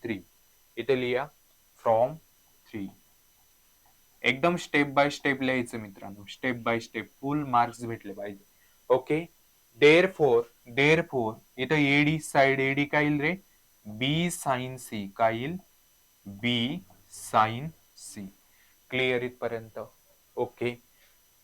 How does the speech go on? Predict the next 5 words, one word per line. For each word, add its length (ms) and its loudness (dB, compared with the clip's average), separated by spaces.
क्लिअर 320 2
मित्रांनो? 600 -12
ओके, 280 -2
मग 80 4
आता 520 10